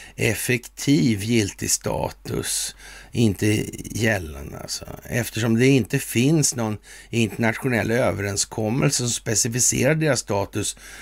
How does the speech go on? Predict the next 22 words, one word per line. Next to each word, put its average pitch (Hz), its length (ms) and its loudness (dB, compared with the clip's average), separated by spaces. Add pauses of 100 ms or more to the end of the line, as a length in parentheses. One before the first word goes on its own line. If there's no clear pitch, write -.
som 101 380 0
suveräna 107 560 0
länder, 117 600 -2
sa - 300 -8
han 92 100 -10
ju. 101 180 -10 (420)
Ja. 87 400 -8 (1400)
Andra 135 420 4
länder 139 340 4
utan 117 320 2
effektiv 113 440 -2
status 98 680 -2
som 98 400 0
Moldavien 113 880 4
och 101 200 -2
Ukraina 113 800 0 (420)
har 101 480 4
anslutit 127 840 2
sig 147 180 2
till 110 260 0
indignationens 107 1300 0
flashmob. - 840 -4